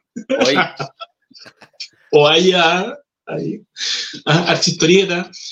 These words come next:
Speaker 2: Y tengo muchos más. Archivarticas de arte contemporáneo, palabras gráficas en Facebook, son muchos. Pero yo les recomiendo, sobre este tema en particular, archihistorieta.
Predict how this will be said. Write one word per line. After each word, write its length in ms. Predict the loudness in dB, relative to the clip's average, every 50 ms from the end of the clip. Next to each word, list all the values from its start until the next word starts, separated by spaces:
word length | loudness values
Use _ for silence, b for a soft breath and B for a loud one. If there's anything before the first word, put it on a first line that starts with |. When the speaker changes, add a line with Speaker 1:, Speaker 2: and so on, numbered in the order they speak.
| B B B
Speaker 2:
Y 100 | 2 4
tengo 180 | 4 6 6
muchos 240 | 4 4 6 6 6
más. 340 | 6 6 4 2 -2 -8 -6 -4
Archivarticas 680 | -2 -2 0 2 2 4 4 2 2 0 0 2 2 4
de 40 |
arte 200 | 2 2 0 0
contemporáneo, 960 | 0 0 0 0 -2 0 2 2 4 4 4 4 4 4 4 4 2 2 2 2
palabras 420 | 2 2 4 4 4 4 2 2
gráficas 400 | 2 0 0 2 0 0 0 -2 -2
en 80 | -4
Facebook, 560 | -6 -2 2 4 4 4 4 4 2 2 4 4
son 120 | 4 6 6
muchos. 440 | 4 4 2 0 -6 -6 -10 -10 -2 2
Pero 120 | 2 4
yo 120 | 4 4 2
les 120 | 4 4
recomiendo, 600 | 4 4 4 4 4 2 -2 -2 -2 -2 -2 -2 -2
sobre 300 | 0 2 2 2 2 0
este 280 | -2 -4 -4 -2 0 2
tema 180 | 2 2 2
en 60 | 0 -2
particular, 600 | -2 0 2 4 4 6 6 4 2 -2 -4 -12 _ _ _ _ _ _ _ _ _
archihistorieta. 1160 | 0 0 0 0 -2 -4 -4 -2 -2 -2 -4 -6 -2 0 0 0 0 -2 -4 -6 -6 -6 -8